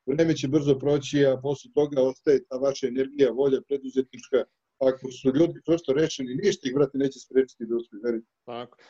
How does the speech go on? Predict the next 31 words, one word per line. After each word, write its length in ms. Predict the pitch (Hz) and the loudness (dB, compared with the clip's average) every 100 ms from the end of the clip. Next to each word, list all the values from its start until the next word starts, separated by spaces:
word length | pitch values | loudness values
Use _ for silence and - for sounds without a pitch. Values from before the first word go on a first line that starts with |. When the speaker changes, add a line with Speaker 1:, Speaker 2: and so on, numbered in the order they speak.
| _ | _
Speaker 2:
E, 380 | 135 131 143 180 | -4 -2 0 0
evo 140 | 185 | -2
sad 220 | 180 220 | 0 -4
kad 200 | 175 180 | -2 -6
si 80 | - | -4
već, 260 | 185 180 - | -4 -4 -4
e, 260 | 170 156 143 | -2 -2 -2
ispomenuo 640 | 165 - 165 175 202 196 | -10 -6 -4 -2 0 -2
si 160 | 170 151 | -4 -6
tim 200 | 196 180 | -6 -6
mentorstvo, 680 | 160 160 151 175 170 - 135 | -4 -6 0 2 2 -2 -4
pa 100 | 139 | -2
dok 180 | 135 135 | -2 -4
si 120 | 151 | -4
govorio, 420 | 139 147 165 165 | 2 4 6 4
stiglo 420 | 135 170 151 147 143 | 2 0 2 4 6
je 160 | 139 - _ - | 4 0 _ 2
jedno 320 | 151 151 131 | 2 4 0
pitanje, 400 | 156 160 156 131 | -2 0 0 0
pa 160 | 139 | -2
taman 340 | - 147 151 143 | 0 0 0 -2
i 100 | 135 | -4
ti 180 | 160 147 | 0 0
i 60 | |
Goran 300 | 135 156 139 | 4 6 6
možete 420 | 139 139 123 120 | 0 -2 -4 -6
da 100 | 127 | 0
odgovorite, 760 | 135 131 143 143 127 - 127 123 | 0 2 2 4 0 0 0 0
ovaj, 440 | - 127 123 127 107 | -2 -4 0 -2 -2
na 120 | 120 | -8
njega. 360 | 123 139 143 123 | -4 0 2 2